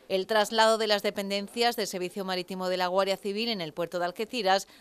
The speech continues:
ha sido otro de los asuntos abordados en la reunión. En este sentido, Gámez ha explicado que será necesario construir un nuevo muelle para favorecer de esta manera la eficacia del trabajo de los agentes de la Guardia Civil.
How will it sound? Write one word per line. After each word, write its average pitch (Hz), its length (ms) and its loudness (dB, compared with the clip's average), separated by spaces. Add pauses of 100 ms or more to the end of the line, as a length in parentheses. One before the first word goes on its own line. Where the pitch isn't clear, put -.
ha 190 120 -2
sido 208 340 0
otro 202 200 -2
de 220 80 -2
los 196 160 -2
asuntos 190 540 -4
abordados 170 560 -4
en 208 100 -4
la 170 120 -4
reunión. 156 480 -8 (320)
En 202 120 -4
este 247 200 0
sentido, 190 480 -2
Gámez 214 320 0
ha - 20 -2
explicado 180 560 -4
que 180 140 -10
será 208 240 0
necesario 226 560 -4
construir 185 720 -2
un 180 120 -8
nuevo 165 240 -4
muelle 214 520 -2 (220)
para 196 340 4
favorecer 208 600 0
de 214 60 0
esta 214 160 -4
manera 214 380 -2
la 202 80 0
eficacia 190 480 -4
del 185 140 -6
trabajo 202 420 0
de 208 80 -4
los 175 180 -4
agentes 175 440 -6
de 214 80 -4
la 165 100 -2
Guardia 147 280 -6
Civil. 185 440 -4